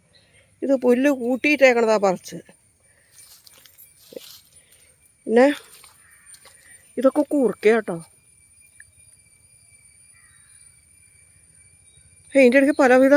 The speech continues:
സാധനങ്ങളുണ്ട്. ഈ കാന്താരിയൊക്കെ പഴുത്ത് നിൽക്കണു. ഞാൻ അങ്ങോട്ട് നീങ്ങിപ്പോവാനായിട്ട് പറ്റില്ല. കാണുമ്പോൾ തന്നെ എന്തൊരു വെടിപ്പാ തോന്നണേ. ഏ, മഞ്ഞൾ മാത്രം നിൽക്കുകയും ഒക്കെ ചെയ്യുമ്പോൾ നല്ലൊരു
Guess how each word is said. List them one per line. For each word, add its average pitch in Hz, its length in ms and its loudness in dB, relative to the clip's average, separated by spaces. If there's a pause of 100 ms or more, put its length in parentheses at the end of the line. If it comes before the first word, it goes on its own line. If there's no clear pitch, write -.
സാധനങ്ങളുണ്ട്. 240 560 4
ഈ - 20 0 (100)
കാന്താരിയൊക്കെ 220 520 -2 (120)
പഴുത്ത് 190 340 -4
നിൽക്കണു. 196 260 -6 (1120)
ഞാൻ 269 100 -8
അങ്ങോട്ട് 277 200 -4
നീങ്ങിപ്പോവാനായിട്ട് 226 720 -2
പറ്റില്ല. - 280 -8 (1400)
കാണുമ്പോൾ 254 440 6
തന്നെ 254 220 4 (100)
എന്തൊരു 226 340 4
വെടിപ്പാ 214 480 2
തോന്നണേ. 226 360 -4 (760)
ഏ, 208 40 -10 (600)
മഞ്ഞൾ 202 280 -2 (160)
മാത്രം 233 680 2
നിൽക്കുകയും 202 400 -2 (680)
ഒക്കെ 196 200 -2
ചെയ്യുമ്പോൾ 208 300 -2
നല്ലൊരു 277 300 -2